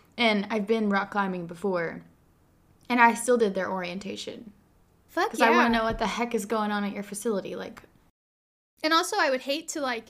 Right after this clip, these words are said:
Speaker 2: get in the water and panic and not, like, it just makes so much more sense to, like, no matter what your skill level is,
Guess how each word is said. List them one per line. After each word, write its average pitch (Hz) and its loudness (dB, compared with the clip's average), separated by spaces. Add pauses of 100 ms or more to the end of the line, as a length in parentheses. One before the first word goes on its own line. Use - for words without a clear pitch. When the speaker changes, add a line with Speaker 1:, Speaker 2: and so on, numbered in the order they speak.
(720)
Speaker 2:
get 285 -4
in 285 -2
the 285 -4
water 247 0
and 220 -10
panic 254 -4
and 254 0
not, 247 0 (160)
like, 311 2
it 349 -4
just 415 -4
makes 339 -4
so 294 0
much 285 -2
more 269 -4
sense 269 -4
to, - -8
like, 220 -8
no 247 -2
matter 269 -2
what 233 -2
your 269 -6
skill 214 -10
level 262 -4
is, 311 -4